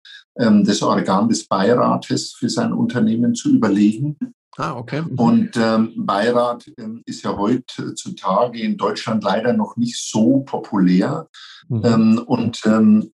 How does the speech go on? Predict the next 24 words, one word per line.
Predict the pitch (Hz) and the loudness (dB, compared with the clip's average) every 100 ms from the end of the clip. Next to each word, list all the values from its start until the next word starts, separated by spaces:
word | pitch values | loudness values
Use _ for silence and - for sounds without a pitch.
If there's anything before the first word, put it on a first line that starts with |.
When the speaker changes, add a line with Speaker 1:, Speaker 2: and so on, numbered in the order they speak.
| - | -4
Speaker 1:
auch | 101 101 | -4 -2
nicht | 101 - | -4 0
so | 107 107 | -2 0
gut | 113 - | 0 0
bezahlt. | 104 - 98 110 101 | -2 -4 -2 0 0
Folglich | - 104 95 101 | -2 -4 -4 -6
ist | - - | -8 -8
es | 107 | -6
nicht | 113 - | -8 -10
so | - | -10
teuer. | - - 95 95 | -6 -4 -4 -4
Aber | - 104 98 - - - | -2 -2 -4 -12 -20 -4
man | 107 110 | 0 0
hat | 131 | 2
die | 104 | 4
Möglichkeit, | 113 117 120 - 113 110 | 4 2 0 0 -4 -2
sich | - - | -4 0
hier | 117 | 0
so | 113 90 | 0 -6
zwei, | - 110 | -2 0
drei | 113 113 | 2 2
Leute | 107 101 107 127 | 4 2 2 2
reinzuholen, | 117 120 131 131 - 123 135 139 - - - - | 2 0 -2 -4 -2 2 4 2 -4 -20 -18 -2
die | 113 117 | 0 0